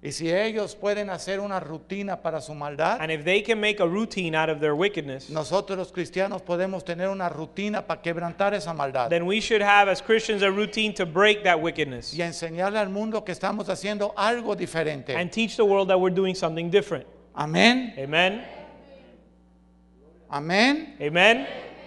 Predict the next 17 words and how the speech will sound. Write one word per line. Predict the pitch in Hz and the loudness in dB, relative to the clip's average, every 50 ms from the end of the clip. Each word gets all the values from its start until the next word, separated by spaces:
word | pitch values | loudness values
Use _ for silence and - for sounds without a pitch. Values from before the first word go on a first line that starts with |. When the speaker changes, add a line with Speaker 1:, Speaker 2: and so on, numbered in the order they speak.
| - - - - - - - _ _ _ _ _ _ _ _ _ _ _ _ _ _ _ _ _ _ _ _ _ _ _ _ _ _ _ _ _ _ _ _ | -20 -20 -20 -20 -20 -20 -20 _ _ _ _ _ _ _ _ _ _ _ _ _ _ _ _ _ _ _ _ _ _ _ _ _ _ _ _ _ _ _ _
Speaker 1:
Soy | - - 190 208 208 226 | -6 -2 -2 0 0 0
hijo | 226 202 220 208 | -2 -2 -2 -4
del | 196 185 | -4 -4
pastor | 190 190 175 - - 185 196 185 | -4 -4 -6 -4 -4 -4 -4 -4
Joaquín | 151 180 170 - - 175 180 180 | -4 -6 -6 -6 -4 -6 -6 -4
Molina. | 175 170 160 160 156 143 139 131 120 110 - | -4 -4 -4 -6 -6 -8 -8 -10 -10 -6 0
Speaker 2:
I'm, | 151 156 160 170 175 185 - - - - - - - - | 2 2 2 2 -2 -8 -10 -14 -18 -18 -20 -18 -4 2
I'm | 170 165 180 185 190 180 | 4 6 6 6 4 0
son, | - - - 220 214 214 214 - | -2 4 6 8 8 8 6 6
I'm | 185 190 196 202 | 4 4 4 2
a | 185 | 0
son | - - 220 214 214 220 220 208 | 0 4 4 4 4 4 2 0
of | 190 160 - | 0 4 8
Pastor | 196 190 185 185 202 185 | 8 8 8 8 4 4
Joaquín | 180 175 170 185 196 185 185 | 4 4 4 2 -4 -4 -2
Molina. | 180 180 180 175 156 139 120 120 | -2 -2 -2 -2 -2 -4 -6 -4
Speaker 1:
Amén. | 147 151 151 165 180 196 214 220 220 | -6 -4 -2 0 0 0 0 -2 -4